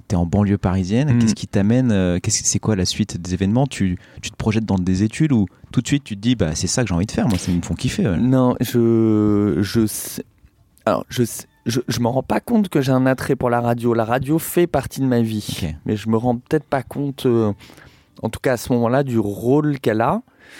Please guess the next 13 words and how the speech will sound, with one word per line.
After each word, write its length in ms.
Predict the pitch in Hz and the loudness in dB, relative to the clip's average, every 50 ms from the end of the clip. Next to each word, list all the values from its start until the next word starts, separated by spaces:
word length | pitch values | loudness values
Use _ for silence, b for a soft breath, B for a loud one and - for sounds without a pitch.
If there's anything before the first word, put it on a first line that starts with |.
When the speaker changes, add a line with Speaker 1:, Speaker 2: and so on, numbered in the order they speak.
| B B B B B B B _ - | B B B B B B B _ -4
Speaker 2:
Euh, 600 | - 107 107 104 101 101 101 98 95 95 92 90 90 - - - - | 0 2 2 4 4 4 2 2 2 2 0 0 0 -2 -4 -4 -4
ma 200 | 85 117 113 110 | -2 -2 0 0
passion, 340 | - 107 101 - - 123 113 | -2 -4 -4 0 -2 -2 0
c'est 140 | - 107 | 2 0
la 80 | 104 101 | 2 2
musique. 680 | 101 98 90 90 110 127 147 165 - - - - - - 208 185 | 2 2 2 2 2 2 2 0 -2 -6 -14 -20 -20 -18 -12 -6
Ma 160 | 107 107 101 | -2 -2 -2
passion, 440 | - 95 92 - - - - 107 107 | 0 -2 -4 -4 -6 -4 -2 -2 0
c'est, 360 | 101 - - - 104 101 98 98 | 0 -4 -2 0 0 2 2 2
euh, 380 | 92 87 87 87 87 87 87 87 | 2 2 2 0 0 0 0 0
le 100 | 90 87 | 0 0
hip-hop. 380 | 80 - - 107 151 - - - - - - - | 0 0 0 0 0 0 -4 -10 -14 -12 -6 -4
Speaker 1:
Hmm. 160 | 92 85 | -2 -2